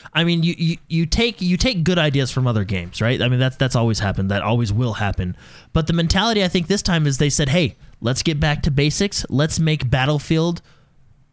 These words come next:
Battlefield. What, what made Battlefield fun?" Right? I don't think, I mean, they probably, I mean, I, I think games are best developed when you're in the design room and you, you don't,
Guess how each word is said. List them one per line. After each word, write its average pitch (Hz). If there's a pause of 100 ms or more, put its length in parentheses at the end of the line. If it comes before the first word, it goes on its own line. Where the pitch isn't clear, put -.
(120)
Battlefield. 120 (120)
What, 123
what 151
made 170
Battlefield 147
fun?" 98 (260)
Right? 143 (240)
I 147
don't 196
think, 208
I 175
mean, 175
they 156
probably, 175
I 143
mean, 143
I, 131 (400)
I 147
think 208
games 170
are 147
best 143
developed 139
when 131
you're 127
in 147
the 147
design 131
room 135
and 120
you, 120
you 113
don't, 139